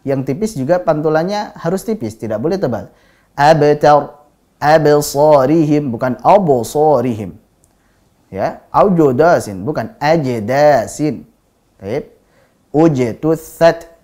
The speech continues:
Dan ujo. Ujo. Tapi uje. Uje. Tipis. Jelas? Nah, ini kaidah yang kedua. Berikutnya, kalau kita melihat qalqalah dari segi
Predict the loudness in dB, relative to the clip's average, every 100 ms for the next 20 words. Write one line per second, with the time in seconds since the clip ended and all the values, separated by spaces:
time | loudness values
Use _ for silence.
0 | _ _ -14 -14 -8 0 2 2 -2 -4
1 | -4 0 0 -2 -6 -12 -10 -8 0 2
2 | 2 0 -4 -12 _ _ -4 -2 0 -4
3 | -6 -10 -10 -10 -16 -20 -20 _ _ _
4 | _ -6 -6 -6 -10 _ _ _ _ _
5 | -20 -10 -6 -4 -6 -10 _ _ _ _
6 | _ _ -12 -10 -4 -4 -4 -6 _ _
7 | -10 -8 -6 -8 -8 -12 -14 -12 -8 -8
8 | -8 -12 -16 -20 _ _ _ _ _ _
9 | -6 -4 -4 -6 -8 -10 -16 _ _ _
10 | _ _ _ _ _ -6 -4 -4 -2 -2
11 | -4 -6 -6 -8 -12 _ _ _ _ -8
12 | -8 -4 -2 -2 -2 -4 -8 -20 _ _
13 | _ _ _ _ _ _ -10 -8 -6 -4
14 | -4